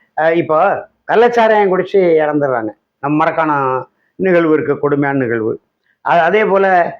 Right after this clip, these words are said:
ஒரு விபத்து நடந்து போகும். வானூர்தி விபத்தே நடந்திருக்கு உலகத்துல பல இடத்துல. அதுல போயிருவாங்க. தொடர்வண்டி விபத்துகள் நடக்கும். இந்த மாதிரி விபத்து அல்லது கள்ளச்சாராயம்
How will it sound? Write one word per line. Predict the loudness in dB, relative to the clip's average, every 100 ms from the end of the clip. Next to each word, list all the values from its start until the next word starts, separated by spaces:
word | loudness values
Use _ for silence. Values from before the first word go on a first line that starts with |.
| _
ஒரு | 0 2
விபத்து | 2 2 2 2
நடந்து | 0 0 -4 -4
போகும். | -6 -8 _ -4
வானூர்தி | 0 2 2 4
விபத்தே | 4 2 2 2
நடந்திருக்கு | 2 0 -2 0
உலகத்துல | 0 0 -2
பல | -2 -4
இடத்துல. | -4 -8 -16 -20 _ _ _
அதுல | -2 2 2 4 2 2
போயிருவாங்க. | 0 0 0 -2 -4 -8 _ _ _
தொடர்வண்டி | 2 4 4 4 2
விபத்துகள் | 2 -2 -2 -2
நடக்கும். | -2 -4 -6 -4
இந்த | -2
மாதிரி | 0 2
விபத்து | 2 2 0 2 2 2 0 -10 _ _
அல்லது | -2 0 2 0
கள்ளச்சாராயம் | 0 0 0 0 0 0